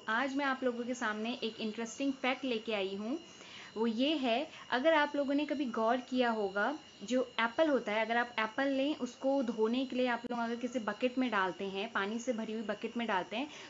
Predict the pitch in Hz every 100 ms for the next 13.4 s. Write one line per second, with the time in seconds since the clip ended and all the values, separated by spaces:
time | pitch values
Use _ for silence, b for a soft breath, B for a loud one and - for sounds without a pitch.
0 | - 311 320 277 - 330 339 311 320 320
1 | 262 226 196 - 180 180 226 269 285 302
2 | 269 190 165 170 165 226 294 285 294 311
3 | 277 196 170 151 B B 247 240 277 277
4 | 285 277 277 294 262 277 285 277 190 226
5 | 233 240 226 269 262 262 208 226 262 240
6 | 226 220 220 254 247 233 226 226 226 226
7 | 226 262 240 220 226 226 226 226 196 185
8 | 180 226 233 B B - 226 233 233 214
9 | 262 269 262 285 - 254 240 277 262 220
10 | 220 226 240 220 214 240 247 220 233 240
11 | 240 214 196 233 277 302 226 220 233 254
12 | 226 208 240 247 254 254 226 - 233 240
13 | 220 190 185 262